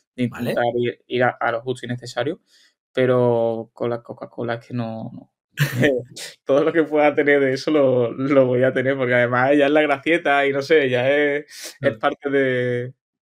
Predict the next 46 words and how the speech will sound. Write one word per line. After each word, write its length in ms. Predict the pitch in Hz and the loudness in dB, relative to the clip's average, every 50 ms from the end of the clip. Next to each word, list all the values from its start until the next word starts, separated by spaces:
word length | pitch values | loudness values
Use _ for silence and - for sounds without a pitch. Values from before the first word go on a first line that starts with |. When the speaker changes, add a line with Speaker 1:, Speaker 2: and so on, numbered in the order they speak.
| _ _ | _ _
Speaker 1:
de 160 | 123 127 131 | -8 -6 -4
mi 160 | 131 131 131 | -2 -2 -4
personalidad 680 | 127 - 135 127 131 151 135 135 127 127 127 127 131 135 | -2 -2 -4 -2 -2 -2 0 0 0 0 0 2 2 2
y 60 | 147 | 2
de 100 | 143 135 | 2 2
mi 120 | 127 123 123 | 0 0 2
vida, 280 | 127 139 147 127 117 | 2 2 2 2 0
¿no? 200 | 117 156 196 - _ _ _ _ _ _ _ _ _ _ - - - - - - - _ | 0 -2 -6 -10 _ _ _ _ _ _ _ _ _ _ -20 -20 -18 -18 -18 -20 -14 _
Speaker 2:
A-, 180 | 139 156 - - | -10 -10 -8 -6
ahora 180 | 147 147 165 | -2 -2 -2
es 60 | 160 - | -2 -2
cuando 280 | - 170 165 165 165 156 | -2 -2 0 0 0 0
dices, 460 | 151 156 143 135 143 131 127 123 - | 0 -2 -2 -2 -2 -2 -2 -4 -6
"Y 160 | - 160 143 | -4 -2 -2
en 100 | 139 131 123 | -2 -2 -2
realidad 380 | 127 131 123 123 123 135 151 151 | -4 -2 0 2 2 2 2 0
no 160 | 165 160 - | 0 -2 0
tomo 360 | - 160 160 147 135 131 123 | -2 -2 -2 -2 -4 -6 -6
Coca-Cola". 600 | - 135 127 120 127 117 117 123 143 151 127 104 - - - - - | -8 -8 -6 -6 -6 -6 -6 -4 -2 -2 -2 -4 -6 -10 -10 -4 -2
<laughs> 600 | 370 - 277 262 - 202 - - 156 143 - 127 | 0 0 0 0 -2 -2 -2 -2 -2 -4 -4 -6
Speaker 1:
<laughs> 960 | 131 - - - 220 190 - - 220 214 202 - - - - 190 - - _ - - - 330 311 294 294 285 285 269 262 226 - | -6 -8 -2 -2 0 -2 0 -2 -2 -2 -2 -4 -6 -8 -10 -10 -10 -14 _ -20 -16 -14 -12 -10 -10 -10 -10 -10 -10 -10 -12 -14
Sí 220 | - - 196 202 | -10 -8 -6 -2
que 80 | 226 233 | 0 0
la 140 | 220 214 190 | 0 0 0
tomo, 280 | 196 208 202 185 156 | 0 2 2 2 0
pero 180 | 135 143 135 139 | 0 -2 -2 0
vamos, 220 | 147 175 170 156 156 | 0 0 0 -2 -2
que 100 | - 135 | -4 -8
no 180 | 131 127 143 143 | -6 -4 -6 -4
soy 160 | - 170 165 | -2 -2 0
de 100 | 170 170 | 0 0
esos 260 | 170 - - 170 156 | 0 -2 -4 -4 0
de 160 | 165 160 151 | 0 0 0
que 320 | 151 170 156 151 151 147 - - _ _ | 2 2 4 4 4 2 0 -6 _ _
si 280 | - - - 156 151 147 | -8 -2 0 2 2 4
no 180 | 151 147 156 | 2 2 2
hay 80 | 156 156 - _ | 0 -2 -4 _
Coca-Cola 600 | _ - - 151 147 - - 156 156 156 151 147 | _ -4 -2 -2 0 2 2 4 4 4 4 2
no 140 | 147 156 156 | 2 2 2
beben. 340 | 147 143 127 117 120 120 123 | 2 2 2 0 -2 -4 -6
Si 120 | - - | -8 -8
me 120 | 120 123 127 | -8 -8 -6
ponen 280 | - 131 120 127 131 | -6 -4 -2 -2 -2
una 180 | 139 135 135 135 | -2 -2 -2 -2
Pepsi, 480 | 139 135 135 131 - 156 160 185 175 156 | -2 -2 -2 -2 -2 -2 0 0 -2 -4
pues, 240 | - - - - | -8 -10 -14 -16